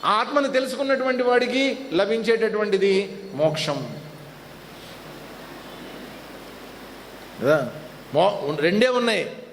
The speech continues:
ఒకటి మోక్షం, రెండోది ఆత్మహత్య. మీ ఇష్టం. ఇంకా ఆత్మహత్య చేసుకుంటారా, మోక్షం పొందుతారా?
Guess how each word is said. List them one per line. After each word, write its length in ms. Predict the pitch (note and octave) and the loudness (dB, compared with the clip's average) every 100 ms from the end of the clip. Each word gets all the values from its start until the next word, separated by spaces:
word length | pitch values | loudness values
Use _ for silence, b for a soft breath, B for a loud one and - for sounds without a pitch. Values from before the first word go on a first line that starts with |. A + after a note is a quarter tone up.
| - | -8
ఒకటి 240 | D3+ F#3 F#3+ | 0 2 4
మోక్షం, 540 | G3+ G#3+ C4 D4 D#4+ - - - - D#3 | 4 4 4 4 2 -4 -14 -18 -8 -2
రెండోది 300 | G3 G#3+ G3 | 4 4 4
ఆత్మహత్య. 600 | F#3+ F#3+ F#3 F3 D3+ B2 - - | 0 -2 -2 -2 -2 -6 -10 -8
మీ 120 | E3 | -2
ఇష్టం. 260 | G3+ - F#3+ | 0 4 2
ఇంకా 300 | E3 C#3+ B2+ - - - C#5+ - C5 - - - B B B B - | 2 -2 -4 -4 -4 -4 -4 -2 -6 -6 -18 -16 B B B B -2
ఆత్మహత్య 420 | D#3+ F#3 A3+ G#3+ | -2 0 -2 0
చేసుకుంటారా, 760 | A3+ A3 A3 A3 A3 A3+ C4+ - - - | 0 0 0 0 2 2 0 -4 -12 -2
మోక్షం 340 | A3 C4 B3 A#3+ | 0 2 2 2
పొందుతారా? 560 | A3 G#3 F#3+ D#3+ B2+ | 2 4 2 2 -2